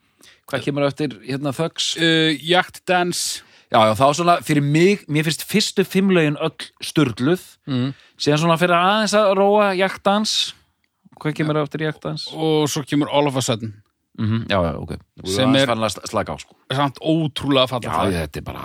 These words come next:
Speaker 1: allt, allt bara
Speaker 2: Það er svona
Speaker 1: geðveiki.
Speaker 2: Maca-, McCartney East. Uh,
Speaker 1: English Roundabout.
Speaker 2: Já,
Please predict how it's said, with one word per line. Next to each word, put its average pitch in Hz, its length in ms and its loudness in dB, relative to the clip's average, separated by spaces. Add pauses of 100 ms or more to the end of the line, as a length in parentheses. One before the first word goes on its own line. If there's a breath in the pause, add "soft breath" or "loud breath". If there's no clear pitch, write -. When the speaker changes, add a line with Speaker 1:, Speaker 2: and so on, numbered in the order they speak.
Speaker 1:
allt, - 240 -16
allt - 300 -16
bara - 100 -6
Speaker 2:
Það 120 100 -2
er 123 40 -2
svona 127 180 0
Speaker 1:
geðveiki. 110 400 2
Speaker 2:
Maca-, - 20 0
McCartney 135 720 0
East. - 680 -8 (880 loud breath)
Uh, 147 480 4 (360)
Speaker 1:
English 95 340 0
Roundabout. 110 680 0 (840)
Speaker 2:
Já, 190 400 -2